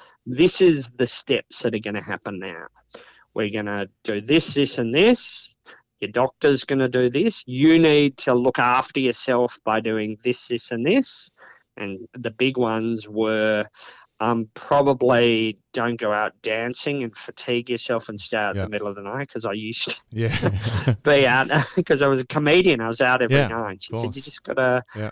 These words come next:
Speaker 1: slow down. You gotta eat healthy. You gotta
Speaker 2: Mm-hmm.
Speaker 1: get regular rest."
Speaker 2: Yep.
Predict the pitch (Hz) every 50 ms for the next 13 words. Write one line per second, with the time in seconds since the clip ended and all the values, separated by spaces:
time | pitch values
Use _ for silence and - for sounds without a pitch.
0 | _ - - - - - 135 131 135 131 131 127 131 131 131 117 117 98 95 -
1 | - 139 151 160 165 - - 147 139 139 139 - - 139 135 127 127 117 113 107
2 | 117 - 107 - - 117 117 - - 123 123 131 127 127 127 127 120 110 110 107
3 | 104 107 117 127 131 127 127 - - - - - - - - 101 98 104 113 110